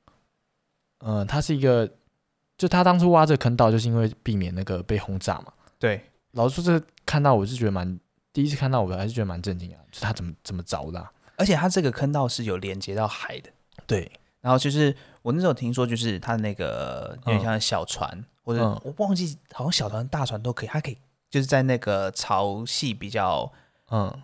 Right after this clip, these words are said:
Speaker 2: 矮的时候开进来这个坑道里面。
Speaker 1: 嗯，它就可以补给嘛，
Speaker 2: 对，
Speaker 1: 就是
Speaker 2: 然后水上来的时候，他们就上来了，
Speaker 1: 嗯。
Speaker 2: 然后就，
Speaker 1: 哦。
Speaker 2: 就躲起来了，然后共军想说：“干，啊，怎么船都不见了？”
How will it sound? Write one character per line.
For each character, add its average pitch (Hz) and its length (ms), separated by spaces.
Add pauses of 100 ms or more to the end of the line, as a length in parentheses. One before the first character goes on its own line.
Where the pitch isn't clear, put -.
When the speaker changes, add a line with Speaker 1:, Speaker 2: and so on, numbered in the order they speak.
Speaker 2:
矮 92 200
的 95 120
时 - 140
候 - 280 (240)
开 123 260
进 127 180
来 95 140
这 95 200
个 85 280 (260)
坑 107 340
道 113 140
里 95 80
面。 - 20
Speaker 1:
嗯， - 20
它 135 60
就 139 60
可 135 60
以 127 40
补 104 240
给 - 200
嘛， 53 140
Speaker 2:
对， 117 140
Speaker 1:
就 - 80
是 107 60
Speaker 2:
然 123 100
后 101 60 (160)
水 - 300
上 127 180
来 98 140
的 98 60
时 107 100
候， 107 60
他 - 100
们 110 120
就 98 80
上 98 200
来 - 80
了， - 80
Speaker 1:
嗯。 - 80 (200)
Speaker 2:
然 117 80
后 123 60
就， 98 120
Speaker 1:
哦。 95 140 (120)
Speaker 2:
就 147 80
躲 113 160
起 117 100
来 - 140
了， - 60 (540)
然 131 100
后 139 120
共 151 140
军 135 100
想 123 100
说 110 120
：“干， 120 180
啊， 127 160
怎 - 160
么 110 60
船 120 140
都 113 80
不 - 120
见 117 180
了？” - 60